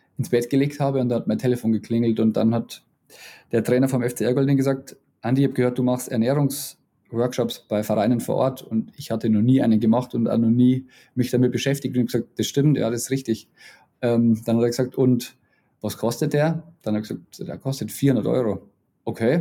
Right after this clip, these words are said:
mhm.“ Hab ich gesagt: „Ich konnte dir zwanzig Prozent Rabatt geben.“ Dann hat er gesagt: „Das ist super, dann kannst du am Freitag den halten.“ Hab ich gesagt: „Natürlich kann ich den am Freitag halten.“ Es war Dienstag oder so. Und dann, äh, hab ich mich hingesetzt und hab diesen Ernährungsworkshop vorbereitet. So ist, bin ich quasi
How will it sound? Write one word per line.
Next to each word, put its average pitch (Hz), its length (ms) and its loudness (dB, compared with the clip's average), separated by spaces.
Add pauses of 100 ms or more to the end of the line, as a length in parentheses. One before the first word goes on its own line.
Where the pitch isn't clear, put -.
mhm.“ 139 540 2
Hab - 460 -20
ich 120 80 -6
gesagt: 139 160 0
„Ich 139 100 0
konnte 160 200 2
dir 143 40 -2
zwanzig 143 280 0
Prozent 139 360 -2
Rabatt 110 320 -4
geben.“ 170 500 0 (500)
Dann 117 100 -2
hat 117 60 0
er 117 100 -2
gesagt: 117 80 -4
„Das 120 100 0
ist 120 180 -6
super, 151 360 2
dann 127 500 -2 (140)
kannst 165 220 0
du 151 40 0
am 113 120 2
Freitag 123 400 -2
den 117 200 0
halten.“ 156 300 0
Hab - 60 -2
ich - 100 -12
gesagt: - 240 -10
„Natürlich 151 380 -2
kann 110 140 -2
ich 104 60 2
den 107 280 0
am 104 120 -4
Freitag 107 340 -2
halten.“ 104 200 -2
Es 101 100 -6
war 92 100 -6
Dienstag 123 440 0
oder 104 160 -2
so. 104 220 -6 (520)
Und 120 220 0
dann, 117 220 4
äh, - 20 4
hab 139 320 2
ich 147 60 4
mich 139 140 4
hingesetzt 143 460 2
und 139 100 0
hab 139 180 -2
diesen 131 200 0
Ernährungsworkshop 120 1040 -2
vorbereitet. 107 800 -2
So 120 160 -2
ist, 120 240 -4
bin 120 120 2
ich 113 80 0
quasi 110 480 0